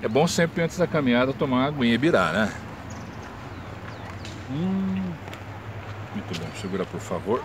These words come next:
Vamos então pra nossa caminhada desse domingo.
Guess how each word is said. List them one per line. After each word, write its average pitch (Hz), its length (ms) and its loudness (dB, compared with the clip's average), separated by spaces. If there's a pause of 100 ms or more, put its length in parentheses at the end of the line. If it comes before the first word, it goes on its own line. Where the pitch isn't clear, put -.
(100)
Vamos 226 200 6
então 214 320 12
pra 170 360 10
nossa 165 280 8
caminhada 143 460 8
desse 135 240 8
domingo. 123 800 6